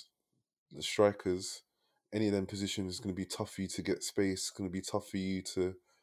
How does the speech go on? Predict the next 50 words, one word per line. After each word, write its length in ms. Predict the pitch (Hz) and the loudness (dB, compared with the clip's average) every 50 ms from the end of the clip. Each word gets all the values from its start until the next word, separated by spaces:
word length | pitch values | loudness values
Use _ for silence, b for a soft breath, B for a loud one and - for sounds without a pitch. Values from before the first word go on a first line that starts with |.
| _ _ - | _ _ -12
to 80 | - 90 | -8 -2
do 160 | 90 107 101 | 2 2 2
anything 400 | 95 92 90 - - 95 80 71 | 2 0 -2 -2 -2 -2 -2 -2
'cause 120 | - - | -4 -2
they're 100 | 95 95 | -2 -2
gonna 200 | 92 95 92 90 | 0 0 0 2
work 260 | 90 95 92 71 - - | 4 4 4 4 4 6
hard. 300 | 107 107 110 95 87 - | 6 6 6 6 2 0
And 300 | 90 87 85 80 80 - - - _ _ _ _ _ _ _ _ _ _ _ _ _ _ _ _ _ _ _ _ _ _ _ _ _ - | -4 -4 -4 -8 -10 -14 -18 -20 _ _ _ _ _ _ _ _ _ _ _ _ _ _ _ _ _ _ _ _ _ _ _ _ _ -2
I 60 | 110 | 0
think 240 | - 117 107 87 - | 2 2 2 4 4
all 140 | 104 117 113 | 4 4 4
you 100 | 104 104 | 6 6
want 180 | 107 107 101 | 4 4 4
in 120 | 80 101 98 | 4 2 4
these 200 | 98 98 95 90 | 4 4 4 6
games 300 | - 104 104 101 92 90 | 6 6 6 6 2 0
is 120 | 87 - | -2 -2
just 200 | - 101 - - - | -2 -2 -2 -4 -2
to 60 | 90 | 0
get 200 | - 92 - - | 2 0 0 0
the 80 | 85 | -2
result. 460 | 85 82 80 82 101 107 117 95 - - - _ _ _ _ _ _ _ _ _ _ - | -4 -4 2 6 8 8 8 6 4 -2 -10 _ _ _ _ _ _ _ _ _ _ 0
And 360 | 95 95 92 90 85 78 - - - - - _ _ _ _ | 2 2 2 0 -2 -6 -8 -10 -12 -14 -16 _ _ _ _
I 40 | - | -14
think 140 | - - - | -12 -6 -2
Chelsea 240 | - 110 - - 95 | -2 -2 -2 0 0
did 200 | 95 117 139 131 | 2 2 2 2
that. 160 | - 87 82 | -2 -4 -2
And 260 | 85 87 87 85 - - - - - - - _ - - - | -4 -6 -6 -8 -10 -12 -16 -18 -20 -20 -20 _ -12 -4 -2
I 40 | 110 | -2
thought 240 | 123 - 123 101 90 | 0 2 2 2 4
they, 180 | 95 98 104 95 - | 4 2 2 2 -2
you 140 | - 92 107 | -4 -2 0
know, 80 | 101 92 | 0 0
it 40 | |
was 140 | 82 87 92 | 0 -2 -4
a 80 | 92 87 - - _ - | -6 -8 -8 -14 _ 2
good, 220 | - 110 95 87 | 4 4 4 4
brilliant 340 | - 104 101 101 98 87 90 | 4 6 6 6 4 4 4
bit 100 | 98 98 | 2 2
of 100 | - 95 | 2 2
play 280 | - - 107 98 98 95 | 2 4 4 4 4 2
for 120 | - - | 0 -2
the 60 | 92 95 | -4 0
first, 600 | - 104 98 95 95 - - - - - - - _ _ _ _ _ _ _ _ _ _ _ _ _ _ | 4 4 4 4 4 2 -2 -4 -4 -10 -16 -18 _ _ _ _ _ _ _ _ _ _ _ _ _ _
for 80 | - - | -8 -8
the 60 | - | -4
first 320 | - - 101 98 95 - - | 0 2 4 4 2 2 4
goal. 360 | 95 95 98 104 117 - | 6 6 6 6 4 -2